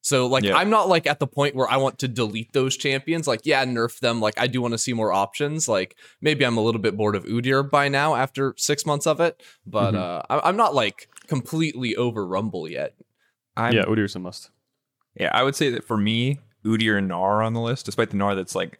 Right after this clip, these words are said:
Speaker 2: defi-, despite the fact that Gnar is definitely not super high prio. Like, he just continues to get picked, and I'm just,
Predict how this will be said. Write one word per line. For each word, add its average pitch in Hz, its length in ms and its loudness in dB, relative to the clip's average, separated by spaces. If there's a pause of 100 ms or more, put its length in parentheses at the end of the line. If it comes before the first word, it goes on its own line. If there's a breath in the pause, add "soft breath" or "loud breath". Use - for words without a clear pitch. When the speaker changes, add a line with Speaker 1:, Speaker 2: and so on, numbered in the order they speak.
Speaker 2:
defi-, 101 340 -2
despite - 300 -4
the - 60 -20
fact 110 180 -2
that 92 100 -6
Gnar 92 240 -2
is 90 140 -8
definitely 92 480 -4
not 90 300 -6
super 98 260 -6
high 98 140 0
prio. 98 500 -2 (460)
Like, 90 260 -4
he 107 240 -4
just 101 180 -4
continues 98 440 -4
to 110 80 -8
get 101 160 -8
picked, 92 260 -4
and 101 100 -4
I'm 98 120 0
just, - 440 -6